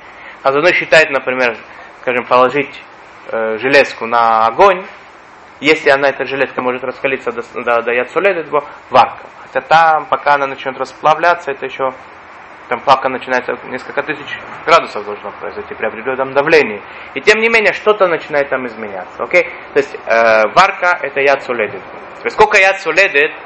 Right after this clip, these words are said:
это большой вопрос. Есть, которые говорят тридцать, чуть ли не тридцать один градус, есть, которые говорят, что это восемьдесят, да? Очень большое, как бы, это самое. И все доказывают, у всех есть доказательства. Мы с вами будем, э, будем это самое, здесь,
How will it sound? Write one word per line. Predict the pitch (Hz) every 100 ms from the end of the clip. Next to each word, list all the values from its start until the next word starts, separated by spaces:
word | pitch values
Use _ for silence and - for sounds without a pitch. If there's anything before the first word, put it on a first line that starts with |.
| - - - - - - -
это | 143 143 147
большой | 135 127 160 131
вопрос. | 123 - 107 120 - -
Есть, | 135 -
которые | 131 139 127
говорят | 123 120 120 120 -
тридцать, | 127 120 113 107 - - - -
чуть | - 123
ли |
не | 120
тридцать | 113 120 -
один | 117 135
градус, | 139 131 127
есть, | 139
которые | 147 147 135
говорят, | 135 -
что | 127
это | 135
восемьдесят, | 131 - 107 101 -
да? | 117 - - - - -
Очень | 139 147
большое, | 139 135 - 139
как | 131 120
бы, | 117
это | 113 104
самое. | - 104 104 101 - - - - - - - - - - 117
И |
все | - 135
доказывают, | 123 - 175 151 143
у | 120
всех | - -
есть | 127
доказательства. | 127 175 190 180 - 147 - -
Мы | 170 185
с | -
вами | 170 156
будем, | 143 143 139 117 - - -
э, | 117 113 107 107 104 - - - - - - - - - - - - - - 123
будем | 139 135 127
это | 117 110
самое, | - 110 110
здесь, | 117